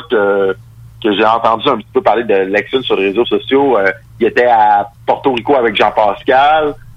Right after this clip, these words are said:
et il s'est entraîné un petit peu avec lui. Donc, la question, c'est de savoir, est-ce qu'il est encore, est-ce qu'il est encore là-bas? Est-ce qu'il est encore ici?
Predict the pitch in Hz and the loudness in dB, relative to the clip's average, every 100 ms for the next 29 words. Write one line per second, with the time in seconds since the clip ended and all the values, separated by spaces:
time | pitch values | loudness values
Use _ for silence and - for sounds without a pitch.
0 | - - - 113 110 107 110 151 117 120 | -20 -8 -2 0 2 0 0 2 2 2
1 | 117 131 120 - 131 117 104 127 160 156 | 0 0 -2 -2 0 0 -2 -4 -4 0
2 | 113 101 117 104 110 101 139 139 110 101 | 0 0 0 0 0 -2 -4 -4 -2 0
3 | 104 127 - - - 104 - 127 117 117 | 2 2 0 -10 -10 -10 -6 0 2 2
4 | 123 123 120 120 113 - 120 120 120 110 | 2 2 2 -2 -4 -4 0 2 2 2
5 | 131 135 107 107 151 139 - 117 110 110 | 0 2 0 2 0 -2 -4 0 0 0
6 | 131 131 113 - 185 | 0 -2 -4 -4 -4